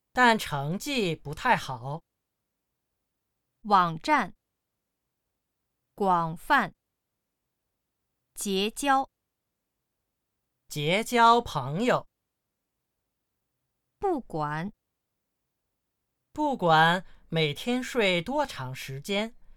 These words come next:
Speaker 1: 还是觉得很累。 不管多少钱，只要孩子喜欢，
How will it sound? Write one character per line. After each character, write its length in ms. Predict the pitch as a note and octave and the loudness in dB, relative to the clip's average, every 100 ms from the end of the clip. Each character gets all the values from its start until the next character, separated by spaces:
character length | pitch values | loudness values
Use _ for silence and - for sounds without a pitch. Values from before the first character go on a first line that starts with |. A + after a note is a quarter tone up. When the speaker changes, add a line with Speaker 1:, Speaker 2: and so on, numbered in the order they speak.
| - - - - - | -20 -20 -20 -18 -8
Speaker 1:
还 340 | - D#3 A#3 | 0 0 0
是 320 | B3 D4+ A#3 | -4 0 0
觉 240 | F3+ D3+ D#3 | 0 -6 -2
得 100 | A#3 | -2
很 280 | - C3 | -2 -8
累。 340 | B2+ A#3+ F3+ - _ _ _ _ _ _ _ _ _ _ _ _ _ _ _ _ _ _ _ | -6 -8 -8 -12 _ _ _ _ _ _ _ _ _ _ _ _ _ _ _ _ _ _ _
不 160 | - D#4 | -8 2
管 320 | C4 G3+ G3 | 6 6 4
多 180 | D4+ E4 | -2 -2
少 220 | - C#3+ | 0 -2
钱， 540 | - D3 C3+ D#3 A#3 - - - - - | -4 -8 -6 -8 -8 -16 -20 -20 -20 -18
只 140 | - F3+ | -4 4
要 160 | G3 | 6
孩 360 | G3 D3+ C#3+ F3+ | 4 0 -4 -6
子 160 | D#4 | -6
喜 300 | C4 - C3+ | -6 -6 -8
欢， 340 | B2 F#3 A3 | -6 2 2